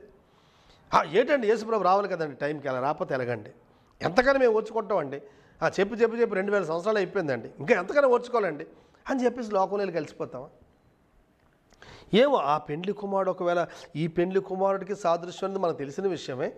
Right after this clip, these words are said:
అయినప్పటికీ ఇలా లేటుగా వచ్చినట్టునే అంత కసురుకునే పరిస్థితులు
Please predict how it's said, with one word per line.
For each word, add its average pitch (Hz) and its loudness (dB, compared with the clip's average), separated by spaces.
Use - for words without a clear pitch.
అయినప్పటికీ 262 0
ఇలా 240 2
లేటుగా 262 -4
వచ్చినట్టునే 233 -2
అంత 208 -4
కసురుకునే 202 -2
పరిస్థితులు 175 -2